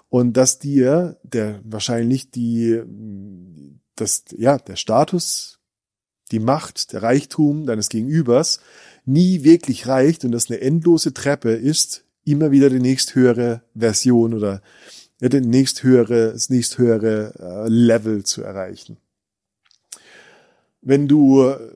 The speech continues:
ja, in der Theorie der Anerkennung datest, dann, ja, fehlt dir vielleicht der Zuspruch deiner Beziehungsperson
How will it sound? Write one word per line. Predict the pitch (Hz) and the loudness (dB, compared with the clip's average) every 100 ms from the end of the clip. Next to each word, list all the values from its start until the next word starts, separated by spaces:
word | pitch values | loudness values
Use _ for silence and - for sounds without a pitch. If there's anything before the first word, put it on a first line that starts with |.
| _ | _
ja, | 135 175 - | -2 -2 -2
in | 131 120 120 | -6 -8 -4
der | 123 120 | -2 -2
Theorie | - 131 120 123 | -2 0 2 2
der | 123 107 | 4 2
Anerkennung | 120 165 - 160 160 147 | 0 -2 2 2 2 0
datest, | 147 151 180 170 - | 2 2 0 -4 0
dann, | 120 110 151 202 _ _ _ | 0 2 0 -2 _ _ _
ja, | 120 131 175 _ - | -4 -4 -4 _ -10
fehlt | - 139 165 | 2 4 4
dir | 127 120 | 2 0
vielleicht | 127 110 104 127 143 - | -2 -4 -4 -4 -6 -6
der | 113 - | -6 -4
Zuspruch | 170 180 - 131 170 - _ _ _ _ _ | -6 -6 0 2 2 -2 _ _ _ _ _
deiner | 123 120 120 127 135 _ _ _ _ _ _ _ _ _ | -4 -2 -2 -6 -10 _ _ _ _ _ _ _ _ _
Beziehungsperson | - 131 208 185 147 - 107 - 104 110 165 | -2 2 2 2 0 -4 -6 -4 -4 -4 -4